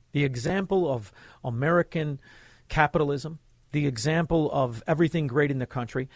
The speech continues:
a fat slob on top of it, just say that the founding fathers, from Thomas Jefferson to Madison, didn't know about the bullet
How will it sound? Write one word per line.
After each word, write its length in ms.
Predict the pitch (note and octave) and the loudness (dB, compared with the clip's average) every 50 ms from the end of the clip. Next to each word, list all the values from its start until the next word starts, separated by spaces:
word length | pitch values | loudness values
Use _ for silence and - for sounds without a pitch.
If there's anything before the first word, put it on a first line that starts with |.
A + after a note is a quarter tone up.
| - - - - | -20 -14 -6 -4
a 80 | C3+ A#2 | -2 -2
fat 400 | - - - - G3 F3+ - - | -4 -2 2 4 4 4 4 0
slob 360 | - - E3 D3+ D#3 D3 C3 | -4 -2 0 2 2 2 2
on 140 | B2+ B2 A#2+ | 0 -2 -2
top 240 | - D3+ C#3 - | -2 -4 -4 -2
of 120 | D3 A2+ A2+ | -4 -6 -8
it, 120 | B2 C#3 - _ _ _ - - - - - | -10 -16 -16 _ _ _ -20 -20 -20 -14 -4
just 240 | - A3+ A#3+ - - | 2 2 2 2 2
say 280 | - - G3 F3+ F3 E3 | -2 0 0 2 2 2
that 400 | C3 C#3 B2+ A#2 - - - B2 - - | 2 0 0 -2 -4 -10 -18 -18 -16 -8
the 160 | B2+ C3 C#3 | -4 -2 -2
founding 380 | C3 - F#3+ F#3 F#3+ F3 E3+ C#3+ | 0 2 2 2 2 2 0 -2
fathers, 580 | - - B2+ A2+ A2 A#2 - B2+ C#3 - - _ _ _ _ _ _ _ _ _ _ _ | -2 -4 -6 -6 -6 -8 -8 -10 -12 -14 -16 _ _ _ _ _ _ _ _ _ _ _
from 140 | - C#3 B2 | -12 -10 -8
Thomas 320 | - - C3 C3 C3 A#2 | -4 -4 -2 -2 -2 -4
Jefferson 520 | - C3+ A#2 A2+ - B2 - - B2+ B2 B2 | -4 -4 -4 -4 -4 -8 -10 -10 -10 -10 -8
to 60 | B2 | -6
Madison, 540 | B2+ A#2+ A2+ A2+ A2+ - - A#2 A2+ A2+ A2+ _ _ _ _ _ _ _ _ _ _ _ _ _ _ _ _ _ _ _ _ _ - | -6 -6 -6 -6 -6 -10 -12 -14 -14 -16 -18 _ _ _ _ _ _ _ _ _ _ _ _ _ _ _ _ _ _ _ _ _ 6
didn't 320 | - - F#3+ G#3 G3 F#3 | 6 8 8 8 4 4
know 180 | E3 F#3 F3+ F3 | 6 8 8 8
about 300 | D#3 B2 D#3+ D#3 - - | 10 10 8 8 8 6
the 60 | C#3+ | 0
bullet 600 | A2+ F#2+ F#2 D#3 D#3 D3 C3 A#2 - - - - | -2 2 6 6 6 6 6 0 -6 -10 -16 -16